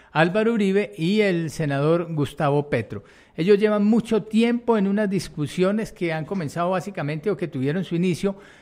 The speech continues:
precisamente por algunos debates que hizo en su momento el, el representante a la Cámara, Gustavo Petro,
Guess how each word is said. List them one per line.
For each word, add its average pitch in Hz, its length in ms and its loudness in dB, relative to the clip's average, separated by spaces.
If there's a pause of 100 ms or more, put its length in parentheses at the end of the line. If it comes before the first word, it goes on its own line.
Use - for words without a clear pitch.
(120)
precisamente 175 720 0
por 185 160 0
algunos 180 320 2
debates 170 480 2
que 147 160 0
hizo 185 220 0
en 208 80 -2
su 196 100 -4
momento 185 540 0 (360)
el, 147 200 0
el 131 400 -4
representante 143 760 -4
a 185 40 0
la 160 160 -2
Cámara, 170 380 0
Gustavo 147 520 0
Petro, 170 340 0